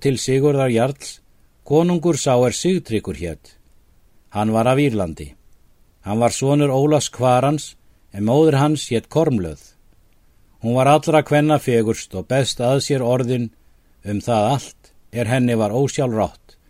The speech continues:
En það er mál manna að henni hafi allt verið illa gefið, það er henni var sjálfrátt. Brjánn hét konungur sá er hana hafði átta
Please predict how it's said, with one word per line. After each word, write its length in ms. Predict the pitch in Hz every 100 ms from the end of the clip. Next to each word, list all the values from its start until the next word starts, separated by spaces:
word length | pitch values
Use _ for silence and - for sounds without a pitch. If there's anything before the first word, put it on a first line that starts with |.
| _ _ _ _ _ _ -
En 120 | 98
það 180 | 131 139
er 100 | 147
mál 200 | 156 170 170
manna 320 | 180 147 101 85
að 160 | - 95
henni 300 | 127 139 123
hafi 240 | 135 131 160
allt 320 | 156 - 151
verið 300 | 151 147 165
illa 240 | - 147
gefið, 480 | 131 156 123 101 - _ _ _ _ _ -
það 140 | 107
er 100 | 101
henni 220 | 117 104 101
var 160 | 98
sjálfrátt. 640 | - 143 82 73 _ - - _ _ - _ _ _ _ _ _ _ _ _ _ _ -
Brjánn 320 | 120 135 -
hét 200 | 139 139
konungur 520 | - 147 151 135 156
sá 200 | - 123 135 139 - -
er 160 | 101
hana 320 | 101 135 127 131
hafði 240 | 127 120
átta 380 | 135 113 - 143